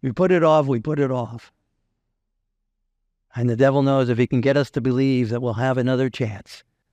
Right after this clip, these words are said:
there'll be more signs, there'll be more evidence, there'll be a time where, where it'll be clear as day, and we'll have another chance, people will put it off. And that's a lie of the devil. It's not in the historical accounts that God has given us as examples.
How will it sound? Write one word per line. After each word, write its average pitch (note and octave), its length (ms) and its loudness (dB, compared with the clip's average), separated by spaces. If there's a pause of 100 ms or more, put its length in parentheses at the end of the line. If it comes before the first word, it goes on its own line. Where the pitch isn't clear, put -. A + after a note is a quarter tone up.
there'll B2+ 120 0
be C#3 140 4
more C#3+ 220 2
signs, G#2 540 -2
there'll A#2 160 -6
be C3+ 160 0
more C#3+ 380 0 (200)
evidence, A#2 440 -2
there'll A#2 140 -4
be C#3 280 0 (240)
a D3+ 60 -4
time C3 420 0
where, A2+ 200 -4 (260)
where B2+ 140 0
it'll B2 100 0
be A#2 120 -2
clear D#3+ 360 0
as C3+ 120 -2
day, A2+ 500 -2 (460)
and B2+ 80 0
we'll A2+ 100 2
have A#2+ 100 2
another C3 280 2
chance, G#2+ 500 -4 (360)
people C#3 280 2
will A2 100 0
put B2+ 220 0
it C3 100 0
off. - 240 -10 (1200)
And A#2+ 80 -2
that's A2+ 160 0
a A#2+ 40 2
lie A2+ 320 2
of B2 120 2
the C3+ 100 0
devil. A2+ 400 -4 (220)
It's - 220 -6
not A#2 400 -2 (640)
in C3 120 2
the A#2 60 2
historical D3 640 0
accounts C3+ 400 -4
that B2+ 100 -12
God C3 180 0
has A#2+ 160 -2
given D3+ 260 2
us D#3 160 -2
as C#3 160 0
examples. A#2 800 -6